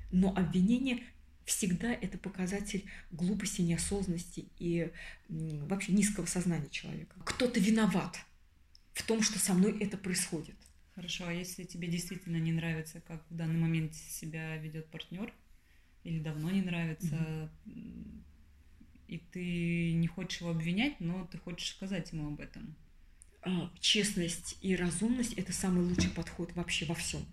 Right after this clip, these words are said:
Speaker 1: Будь, э, касается это отношений или управления, э, допустим, управления бизнесом, э, управления сотрудниками, всё то же самое, когда возможность, э, сказать,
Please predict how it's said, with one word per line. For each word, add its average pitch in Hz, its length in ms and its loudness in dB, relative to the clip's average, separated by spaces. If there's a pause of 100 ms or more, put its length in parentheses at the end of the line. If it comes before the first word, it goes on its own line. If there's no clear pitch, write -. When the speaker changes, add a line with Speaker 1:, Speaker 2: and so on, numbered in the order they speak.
(260)
Speaker 1:
Будь, 185 220 0
э, 180 140 -4
касается 180 440 0
это - 120 -8
отношений 226 560 4
или 185 240 4
управления, 170 680 2 (240)
э, 165 200 -4
допустим, 170 480 -4
управления 170 680 2 (220)
бизнесом, 185 760 2 (300)
э, 175 60 -6
управления 175 460 2
сотрудниками, 185 600 2
всё 175 160 -2
то 202 160 -2
же 185 60 -4
самое, 175 280 0
когда 165 400 -2 (280)
возможность, 196 680 2 (140)
э, 165 440 -4
сказать, 175 560 -4